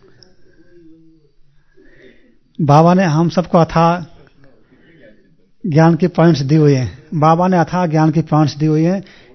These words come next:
तो यदि मौसम के बारे में सोचना है तो, सोचना है तो भविष्य में जो मौसम होगा, सतयुगी मौसम, उसके बारे में सोचिएगा। वर्तमान समय जो मौसम है, इस मौसम कि ब-, इस, इस मौसम को देखते हुए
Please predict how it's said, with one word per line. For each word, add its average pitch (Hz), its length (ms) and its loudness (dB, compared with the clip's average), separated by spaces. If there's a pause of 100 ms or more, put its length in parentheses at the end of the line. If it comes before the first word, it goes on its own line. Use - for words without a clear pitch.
तो 170 80 -2
यदि 170 280 2
मौसम 160 400 0
के 170 80 0
बारे 160 200 4
में 170 80 2
सोचना 160 400 0
है 160 100 2
तो, 160 420 -2
सोचना 165 380 2
है 160 80 6
तो 208 220 0 (560)
भविष्य 151 400 0
में 196 100 0
जो 175 420 -2 (500)
मौसम 160 300 0
होगा, 143 360 0 (340)
सतयुगी 175 340 -2
मौसम, 160 320 -2
उसके 170 320 -4
बारे 147 180 2
में 147 80 2
सोचिएगा। 139 520 -4 (760)
वर्तमान 160 400 4
समय 185 240 4
जो 180 100 4
मौसम 170 400 4
है, 214 320 0
इस 185 220 -2
मौसम 175 640 2 (880)
कि 180 80 2
ब-, 160 240 -4
इस, 170 320 -2
इस 185 180 0
मौसम 170 320 4
को 180 140 2
देखते 160 300 2
हुए 185 260 2